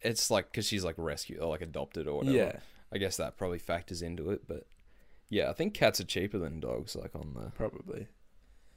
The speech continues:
Speaker 1: on the whole.
Speaker 2: 'Cause there's weird dog people that get, like, expensive breeds of
Speaker 1: Yeah, you get,
Speaker 2: dogs.
Speaker 1: like, the purebred and,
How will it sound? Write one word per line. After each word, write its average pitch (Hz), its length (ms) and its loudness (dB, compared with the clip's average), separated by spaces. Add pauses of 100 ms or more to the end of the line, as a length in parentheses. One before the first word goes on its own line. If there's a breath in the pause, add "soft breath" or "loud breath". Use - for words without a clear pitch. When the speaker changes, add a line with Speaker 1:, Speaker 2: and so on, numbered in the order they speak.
(120)
Speaker 1:
on 95 140 -4
the 82 80 -2
whole. 95 360 -4 (720)
Speaker 2:
'Cause 123 160 -4
there's 127 180 0
weird 123 480 0
dog 107 280 0
people 104 340 -2
that - 160 -8
get, - 260 -6
like, - 220 -10
expensive - 760 -10
breeds - 320 -12
of - 100 -10
Speaker 1:
Yeah, 101 200 6
you 85 120 2
get, 104 40 8
Speaker 2:
dogs. 95 80 8
Speaker 1:
like, 87 160 4
the 95 80 0
purebred 87 760 -2
and, 82 340 -6